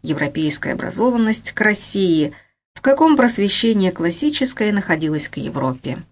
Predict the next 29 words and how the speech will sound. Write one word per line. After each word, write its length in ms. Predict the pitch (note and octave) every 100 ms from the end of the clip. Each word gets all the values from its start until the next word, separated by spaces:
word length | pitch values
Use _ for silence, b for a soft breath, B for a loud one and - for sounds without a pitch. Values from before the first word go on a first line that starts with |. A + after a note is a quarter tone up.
| _ _ _ _ _
Вместе 480 | F#3 G3 E4+ E4+ E4+
с 80 | E4
тем 280 | C#4+ D#4+ C#4+
Иван 240 | C4 C#4
Киреевский 640 | B3+ A3+ B3+ B3 - G#3+ F#3+
видел 380 | G#3 G#3+ E3 B2+
разрушительное 800 | F3+ E3+ E3+ F3+ F3 E3+ D#3+ D#3
начало 520 | D3+ D3+ E3+ F3+ E3
в 40 |
европейском 720 | D3+ D3 D3+ D3+ D#3+ - D#3+ C#3
просвещении, 880 | D3+ - - - A3+ A#3 A3 G#3 G3+ b b _ -
в 80 | G3+
рационалистической 1080 | D4+ D4 C4+ B3+ B3 A3+ B3+ B3+ G3+ - E3
философии, 880 | C#3+ C#3 - G#3+ B3+ B3 A3 G#3 b b _
жаждал 720 | E3 E3 A#3+ B3+ F3 D#3+ D#3
той 280 | D3 G#3 G3
целостности 760 | - G3+ G3+ F3+ - E3 - D#3
духа 360 | D3+ F#3 F3+
и 60 | D3+
познания, 640 | D3 D3+ D#3+ G3+ A3+ G#3+
которая 380 | G3+ A#3 D4 C#4
впоследствии 840 | C4 F#3+ F3+ E3 F3+ G#3 - E3+
станет 460 | D3+ - D#3+ D3+ D3
основой 540 | D3 - D#3 F3 D#3+
его 280 | C#3 C#3 D#3
философии 760 | D3 D3 D3 - F#3 G#3+ G3+ F3+
в 80 | -
самой 380 | D3 C#3+ C#3+
жизни. 540 | C3+ C#3 C#3 C3+ D3+